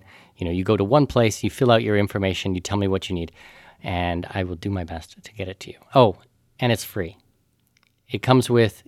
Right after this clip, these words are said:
the purchase of your book. So I thought that was pretty cool.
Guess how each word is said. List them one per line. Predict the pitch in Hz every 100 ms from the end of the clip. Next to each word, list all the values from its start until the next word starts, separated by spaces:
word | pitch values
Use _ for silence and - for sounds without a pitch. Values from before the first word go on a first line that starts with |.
| _
the | -
purchase | 107 95 92
of | 90
your | 90
book. | 82 - - _ _ - - - -
So | 139
I | 147
thought | 160 143
that | 131
was | 127
pretty | - 135 117
cool. | - 113 101